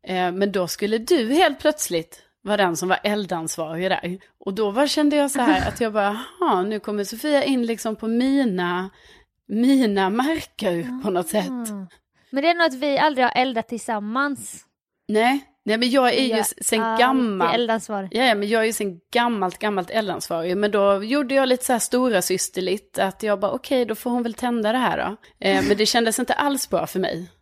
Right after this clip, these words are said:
Speaker 1: Alltså, inte alls. Utan jag
Speaker 2: Nej.
Speaker 1: kände så här, "Ha, varför ska, varför ska Sofia få tända den här elden och inte jag?"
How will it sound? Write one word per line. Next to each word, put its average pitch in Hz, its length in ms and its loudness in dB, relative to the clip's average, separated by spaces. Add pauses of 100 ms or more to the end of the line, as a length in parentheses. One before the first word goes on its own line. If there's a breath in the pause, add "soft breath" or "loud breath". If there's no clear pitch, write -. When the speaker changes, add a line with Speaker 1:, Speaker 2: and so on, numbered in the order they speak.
(100)
Speaker 1:
Alltså, 208 280 -4
inte 294 380 4
alls. - 520 -2 (180)
Utan 214 340 0
jag 233 100 0
Speaker 2:
Nej. 226 120 2
Speaker 1:
kände 226 280 0
så 220 120 0
här, 175 140 2
"Ha, 262 360 2
varför 233 320 0
ska, 226 380 2
varför 214 200 -4
ska - 140 -6
Sofia 190 480 0
få 202 100 -4
tända 277 380 2
den 196 120 4
här 185 120 4
elden 170 300 0
och 185 80 0
inte 185 200 -2
jag?" 220 300 0